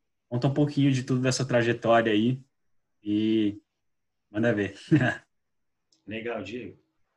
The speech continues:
Speaker 2: <clears throat> Bom, então, eu, eu comecei, é, a pensar em arte.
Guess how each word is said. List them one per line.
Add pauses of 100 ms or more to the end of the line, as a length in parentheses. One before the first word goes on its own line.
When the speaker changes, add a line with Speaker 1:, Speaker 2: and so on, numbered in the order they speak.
(380)
Speaker 2:
<clears throat>
Bom,
então,
eu, (1160)
eu
comecei, (580)
é,
a
pensar
em
arte.